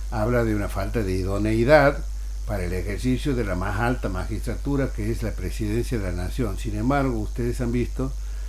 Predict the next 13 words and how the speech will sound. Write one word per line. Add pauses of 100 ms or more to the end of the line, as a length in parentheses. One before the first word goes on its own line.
(140)
que
nuestro
candidato
a
presidente,
Sergio
Massa,
con
qué
claridad, (560)
con
qué... (120)
Eh,